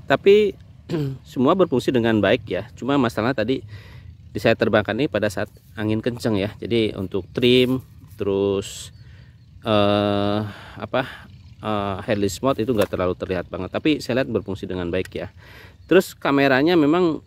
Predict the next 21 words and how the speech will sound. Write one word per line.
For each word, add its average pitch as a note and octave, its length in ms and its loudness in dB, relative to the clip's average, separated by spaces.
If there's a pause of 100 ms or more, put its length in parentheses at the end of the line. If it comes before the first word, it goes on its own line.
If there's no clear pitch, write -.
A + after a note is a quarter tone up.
kita B2+ 240 -4
nggak A2 160 2
ber-, G2+ 160 -4
terlalu G#2 320 -2
berharap G#2+ 240 -2
banget C#3 240 -4
ya A#2 120 -6
dengan F#2 360 -6
drone F#2 200 -2
mainan F2+ 320 -4
seperti - 320 -10
ini. A#2 80 -4
Untuk - 240 -6
kameranya F#2 640 -4
memang F2 240 -6
kurang F2 160 -8
maksimal. G#2 640 -6 (560)
Tapi G3 240 2
ya F#3+ 40 4
lumayan C#3+ 440 2
lah, - 40 -6